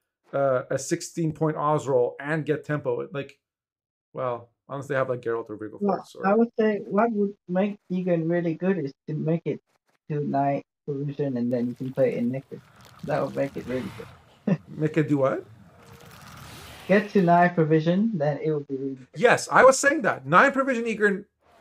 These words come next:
Speaker 1: it would still be smaller than a Hail, but it would be, like, it would be playable. 'Cause look at this deck. This deck wants to be Golden Necker. Like,
Speaker 2: Yeah.
Speaker 1: I'd get Thinning from Golden Necker instead of Portal.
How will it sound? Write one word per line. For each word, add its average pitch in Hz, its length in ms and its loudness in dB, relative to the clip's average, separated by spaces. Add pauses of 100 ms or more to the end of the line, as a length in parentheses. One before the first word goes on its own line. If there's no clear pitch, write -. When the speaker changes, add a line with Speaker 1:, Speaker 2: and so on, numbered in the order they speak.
(380)
Speaker 1:
it 165 140 6
would 175 120 6
still 220 180 2
be 214 100 -2
smaller 208 300 0
than 202 140 -2
a 185 60 0
Hail, 165 400 -2 (420)
but 175 80 -2
it 175 60 2
would 156 100 0
be, 170 180 -4
like, 156 240 -4 (200)
it 147 60 0
would 147 120 0
be 175 80 -8
playable. 170 340 2
'Cause 220 200 8
look 302 160 4
at 233 80 0
this 185 140 0
deck. 170 300 -2 (1160)
This 208 200 -2
deck 254 200 10
wants 247 240 4
to 226 60 -8
be 208 100 -2
Golden 175 320 2
Necker. 165 420 -2 (640)
Like, 175 320 0
Speaker 2:
Yeah. 196 240 4 (120)
Speaker 1:
I'd 165 160 6
get 226 180 6
Thinning 208 240 4
from 180 300 -6 (100)
Golden 175 280 -2
Necker 180 260 0
instead 151 200 -4
of 151 120 -4
Portal. 73 360 -2